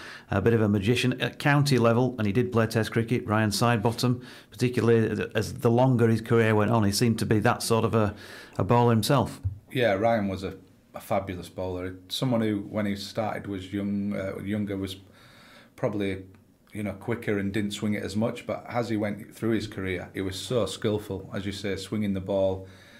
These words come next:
Speaker 2: never missed his length. Um, you know, he probably should have played more for England, but when he left to Notts and then came back, there were a period,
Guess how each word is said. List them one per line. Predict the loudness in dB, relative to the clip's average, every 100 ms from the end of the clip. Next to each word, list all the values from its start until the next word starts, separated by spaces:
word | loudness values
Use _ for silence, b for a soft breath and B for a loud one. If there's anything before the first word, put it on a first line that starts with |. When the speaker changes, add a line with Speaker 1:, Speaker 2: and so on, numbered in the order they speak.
| B B
Speaker 2:
never | 0 0 2
missed | 0 -2 -4
his | -6 -2
length. | 0 0 -6 -14 -20 -14
Um, | -12 -10 -8 -8 -6 -6 -8 -16 -20 -10
you | -6
know, | -6
he | -8 -14 -20 _
probably | -2 -2 -2
should | -4 -6
have | -6
played | -6 -2
more | 0 0
for | -2 -4
England, | -2 -2 -6 -4
but | -6 -4
when | -4
he | -2
left | -2 -4 -6
to | -4
Notts | -2 -2 -6 -6
and | -6
then | -6
came | -6 -6 -4
back, | -4 -4 -8 B B B B -6
there | -4
were |
a | -4
period, | -2 -2 0 -4 -8